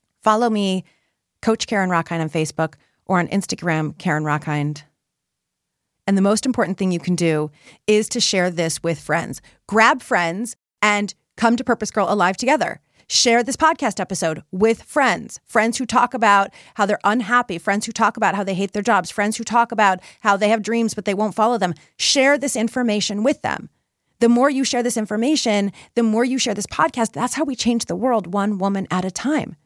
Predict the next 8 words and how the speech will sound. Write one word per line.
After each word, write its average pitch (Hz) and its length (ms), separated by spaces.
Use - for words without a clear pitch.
Because 277 500
we 247 140
make 269 200
sure 294 200
that - 240
every 233 280
woman 185 480
lives 196 320